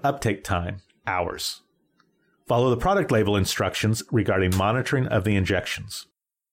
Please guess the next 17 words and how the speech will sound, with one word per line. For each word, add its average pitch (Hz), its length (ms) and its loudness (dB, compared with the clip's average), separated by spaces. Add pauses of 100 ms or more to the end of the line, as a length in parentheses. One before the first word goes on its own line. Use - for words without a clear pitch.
(100)
Applicators 120 560 2
should 135 280 2
remain 120 380 4
on 123 260 2
site 98 380 0
until 110 260 2
the 98 80 4
full 165 320 2
dosage 107 460 2
is 120 260 2
administered 131 680 0 (100)
and 95 120 2
the 90 60 4
injection 98 420 -2
device 92 380 0
is 85 220 -2
removed. 87 580 -2